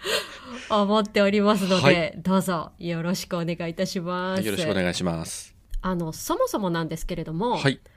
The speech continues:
Speaker 2: あの、大場さんがポッドキャストを始めた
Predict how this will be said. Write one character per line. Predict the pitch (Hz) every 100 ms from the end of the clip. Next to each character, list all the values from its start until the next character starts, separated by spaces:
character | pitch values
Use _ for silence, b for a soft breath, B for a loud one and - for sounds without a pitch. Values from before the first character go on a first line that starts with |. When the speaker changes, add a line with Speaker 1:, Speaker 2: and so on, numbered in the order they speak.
| b
Speaker 2:
あ | 180
の、 | 170
大 | - 330 440
場 | 440
さ | 415 415
ん | 415 403
が | 415 240 - b b
ポ | - 320
ッ | - -
ド | 392
キ | 427
ャ | 427
ス | -
ト | 269 196
を |
始 | - 185 170
め | 226 233
た | 220 262 226 139